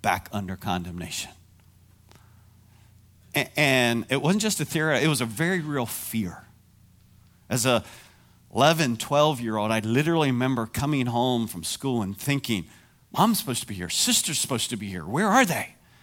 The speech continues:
And then I'd been told about that Jesus was gonna come back and people would meet him in the air. And I would literally, sound so silly right now, I'd literally, like, run around the house and look for piles of clothes. Because mom must have been taken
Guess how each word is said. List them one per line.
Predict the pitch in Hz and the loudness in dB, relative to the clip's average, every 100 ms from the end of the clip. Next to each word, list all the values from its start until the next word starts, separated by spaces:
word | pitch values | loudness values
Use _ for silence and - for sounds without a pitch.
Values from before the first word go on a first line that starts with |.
| _ _ _ _ _ _ | _ _ _ _ _ _
And | - 113 | -8 0
then | 165 | 4
I'd | 160 127 | 4 4
been | 107 98 | 0 -4
told | 135 185 | -2 -2
about | 139 113 | 0 -2
that | 104 92 | -2 -6
Jesus | 151 120 | -6 -4
was | |
gonna | 107 95 | -6 -6
come | - 71 | -6 -4
back | - 196 180 117 | 4 4 4 0
and | 87 | -4
people | 139 113 | -4 -4
would | 95 | -4
meet | 117 | -2
him | 104 65 | -4 -8
in | |
the | - 175 | -4 2
air. | 190 160 113 - - - | 4 4 2 -2 -12 0
And | 139 | 4
I | 131 | 4
would | 123 | 4
literally, | 117 190 220 151 104 | 6 8 8 6 4
sound | - 196 156 | 4 4 4
so | 233 262 | 2 2
silly | - 262 233 | 4 6 6
right | 143 131 | 4 4
now, | 127 - - | 0 0 2
I'd | 127 | 2
literally, | 160 262 165 | 4 6 6
like, | 107 | 4
run | - 226 | 2 2
around | 185 175 | 4 4
the | 139 | 4
house | 175 | 2
and | - | 2
look | 185 | -2
for | - - | -4 2
piles | 196 175 113 | 6 6 2
of | - | 4
clothes. | 226 185 95 - - - - - - - - - - - - | 6 6 2 -6 -8 -18 -20 -20 -20 -20 -20 -20 -20 -14 -4
Because | 147 175 139 - - - | 4 4 4 -2 -16 4
mom | 151 254 220 | 8 10 8
must | 165 165 - | 6 4 2
have | 135 - - - _ - | 0 -2 -16 -20 _ 2
been | 147 | 2
taken | - 233 247 180 151 139 | 6 4 6 6 4 0